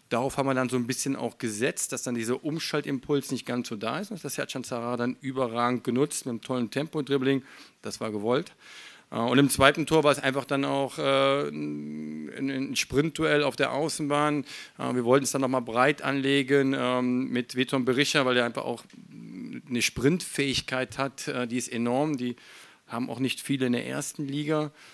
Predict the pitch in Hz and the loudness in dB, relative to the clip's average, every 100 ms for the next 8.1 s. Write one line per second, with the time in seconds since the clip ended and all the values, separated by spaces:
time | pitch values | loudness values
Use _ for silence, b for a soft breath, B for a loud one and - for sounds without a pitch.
0 | B - 120 117 120 - - 156 156 - | B -6 -2 0 0 -2 2 2 2 -2
1 | 143 143 135 131 135 135 139 - - 135 | 0 2 2 0 0 0 -2 -2 -4 -2
2 | 123 131 120 113 135 151 156 143 B B | -2 0 0 2 4 6 4 0 B B
3 | B B B _ 101 101 104 107 117 135 | B B B _ -12 -8 -8 -6 -8 -10
4 | 110 - - - 117 123 120 123 - - | -12 -12 -12 -8 -2 0 0 0 -4 -4
5 | - 160 170 - 151 127 139 131 143 156 | -4 0 -2 2 2 4 2 4 4 4
6 | 147 143 123 131 139 - 170 165 143 139 | 2 2 2 2 0 -4 -4 -4 -4 -4
7 | 135 - 117 151 156 143 135 131 151 190 | -4 -2 4 4 4 -2 0 2 2 0
8 | 202 | -4